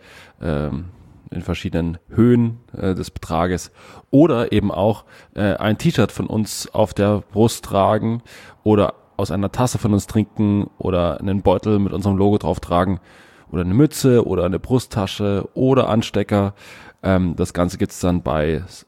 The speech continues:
äh, shop punkt spreadshirt punkt de slash drei Nasen Talken Super.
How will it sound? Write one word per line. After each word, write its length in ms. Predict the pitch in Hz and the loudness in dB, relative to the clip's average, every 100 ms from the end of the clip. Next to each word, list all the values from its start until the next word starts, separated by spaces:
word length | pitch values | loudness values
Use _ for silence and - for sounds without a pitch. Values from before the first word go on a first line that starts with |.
| - | -4
äh, 160 | 92 | -2
shop 360 | 87 - 143 - - - - | 0 2 0 0 -8 -8 0
punkt 360 | 110 107 - - _ | 0 0 -4 -18 _
spreadshirt 800 | - - 107 - 113 104 - - | -16 0 2 2 0 0 -4 -2
punkt 260 | 101 92 | 0 0
de 320 | 92 - 127 151 _ | -2 0 0 -2 _
slash 460 | - - 90 92 - _ _ _ _ _ _ | -16 0 2 2 -4 _ _ _ _ _ _
drei 360 | 92 92 87 98 | 0 0 0 0
Nasen 1080 | 98 95 90 - 95 98 98 101 95 92 90 - | 2 4 2 0 2 2 2 0 2 2 0 -4
Talken 680 | - 90 87 90 87 95 71 | 0 0 0 -2 0 0 0
Super. 560 | - - 139 160 135 | -4 0 0 2 0